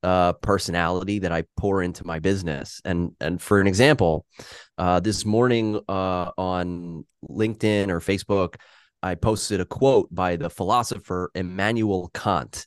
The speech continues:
And the quote is, "If the truth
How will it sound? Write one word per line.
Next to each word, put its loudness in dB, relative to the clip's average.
And -2
the -2
quote 4
is, 2
"If 2
the 0
truth 2